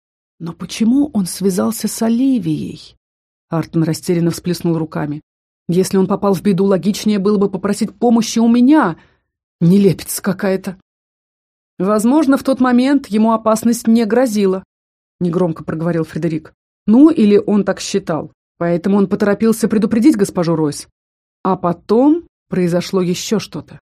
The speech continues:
Что-то, касающееся уже непосредственно его». После этих слов в комнате воцарилась тишина. Артон медленно опустился в своё кресло, сгорбился, прижав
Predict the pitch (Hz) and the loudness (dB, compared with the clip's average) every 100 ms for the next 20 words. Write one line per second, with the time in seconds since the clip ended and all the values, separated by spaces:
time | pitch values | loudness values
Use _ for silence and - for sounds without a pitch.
0 | _ _ - - 247 240 214 - 180 220 | _ _ -14 -4 2 2 0 -4 -4 0
1 | 214 202 - 190 185 202 190 208 202 214 | 0 0 0 -2 0 0 2 2 2 0
2 | 208 214 233 - 180 170 156 156 147 151 | -2 0 0 0 -2 -2 0 -4 -8 -12
3 | _ _ _ _ - - 208 208 202 - | _ _ _ _ -20 -6 -4 -2 -4 -6
4 | 233 254 - - 247 233 - 170 175 185 | -4 -4 -6 -4 0 0 -2 -8 -6 -4
5 | 185 180 - - - 185 180 143 - _ | -4 -4 -8 -10 -8 -6 -6 -6 -10 _
6 | _ - 190 196 190 180 196 190 175 170 | _ -6 -4 -2 -2 0 0 0 -2 -2
7 | 165 175 170 - 202 - 170 - 170 165 | -4 -6 -6 -4 -4 -4 -10 -6 -6 -6
8 | - 214 226 185 165 _ _ _ - 170 | -6 -6 -6 -10 -12 _ _ _ -8 -6
9 | 165 233 262 185 165 175 - 175 170 170 | -2 -2 0 -4 -4 -8 -6 -4 -4 -6